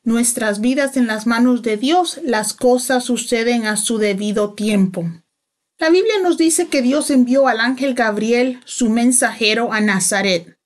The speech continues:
Mi familia, Dios sabe exactamente dónde estamos y nos tiene ahí por una razón. A veces pensamos que nuestra vida podría ser más fácil o incluso mejor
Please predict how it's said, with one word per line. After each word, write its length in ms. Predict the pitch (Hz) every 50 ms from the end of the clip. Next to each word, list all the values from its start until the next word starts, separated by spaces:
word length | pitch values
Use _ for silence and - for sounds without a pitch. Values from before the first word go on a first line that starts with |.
| _ _ _ _ _
Mi 160 | - 220 220 208
familia, 720 | 214 214 214 226 247 277 294 302 294 294 294 294 285 - - _ _ _ _ _
Dios 300 | - 226 247 254 262 254
sabe 420 | - 269 254 247 240 240 226 220
exactamente 1040 | 214 208 - - - - 302 302 294 - _ - 285 254 247 262 262 269 262 269 247
dónde 320 | 240 254 254 254 254 247 240
estamos 640 | 233 - - 311 311 330 330 330 339 311 311 - -
y 120 | - 233 233
nos 340 | 220 220 214 208 - -
tiene 380 | - 247 254 269 277 269 262 240
ahí 320 | 220 226 254 285 330 349 -
por 140 | - 240 233
una 260 | 233 233 240 247 240
razón. 720 | 233 233 214 202 196 - - 214 202 190 175 170 170 - - _ _ _ _ - _ _ _
A 80 | 240 247
veces 300 | 269 294 285 330 311 311
pensamos 540 | - 294 269 262 - 311 302 302 311 302
que 140 | - 285 269
nuestra 360 | 254 254 247 247 - 254 233
vida 280 | 233 254 285 285 285 262
podría 400 | 254 269 247 247 262 269 285 285
ser 220 | 269 - 294 294
más 300 | 277 269 269 277 254 -
fácil 400 | - 294 294 294 294 - 320 262
o 100 | 240 247
incluso 520 | 262 254 247 254 277 294 330 330 - 339 302
mejor 640 | 269 254 254 247 254 247 - 359 381 392 285 262